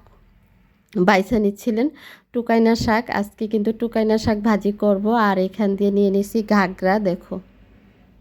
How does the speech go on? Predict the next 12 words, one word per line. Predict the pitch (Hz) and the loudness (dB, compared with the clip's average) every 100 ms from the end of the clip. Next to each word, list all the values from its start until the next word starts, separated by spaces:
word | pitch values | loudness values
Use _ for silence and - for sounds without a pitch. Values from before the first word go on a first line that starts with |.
| - _ - - - - _ - _ _ | -20 _ -20 -20 -20 -20 _ -20 _ _
এই | - 196 | 0 0
যে | 196 214 311 294 | 2 0 0 0
ঘাগরা | 226 220 202 202 220 | 2 2 0 -2 -2
শাক | 233 208 202 | 0 -2 -2
এটা, | 196 196 214 247 | -6 -4 -4 -2
এটা | 202 202 | -2 -2
তোমরা | 202 196 196 | -2 -2 -2
কি | 208 208 | -2 -2
শাক | 220 202 202 | 0 -2 0
বলো | 196 208 214 | 0 0 0
জানি | 202 185 196 | 0 2 2
না, | 214 | 2